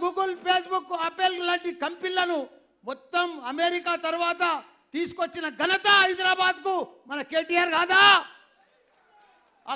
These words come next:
కంపెనీలన్నీ వస్తే మనకేం లాభం అని మీరు అనొచ్చు, కానీ ఆ కంపెనీలన్నీ వస్తేనే కదా మన యువతకు ఉపాధి దొరికేది, మనకు ఉ-, యువతకు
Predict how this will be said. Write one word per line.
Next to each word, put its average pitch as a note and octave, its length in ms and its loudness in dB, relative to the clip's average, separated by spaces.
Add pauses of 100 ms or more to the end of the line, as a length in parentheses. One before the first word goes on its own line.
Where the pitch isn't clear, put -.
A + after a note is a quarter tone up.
(140)
కంపెనీలన్నీ F#4 540 0
వస్తే F#4 180 -2 (120)
మనకేం F#4+ 420 0
లాభం F#4 240 0
అని F#4 140 -6
మీరు E4+ 160 -4
అనొచ్చు, F#4 340 -4 (460)
కానీ G#3+ 220 -18
ఆ - 20 -12 (160)
కంపెనీలన్నీ B3+ 600 -12
వస్తేనే B3+ 380 -8
కదా A3 200 -6 (460)
మన G#3 120 -12 (140)
యువతకు C4 420 -10 (140)
ఉపాధి C4 360 -10
దొరికేది, G#3+ 520 -10 (340)
మనకు A3 280 -14 (160)
ఉ-, A#3+ 120 -14 (100)
యువతకు B3+ 380 -8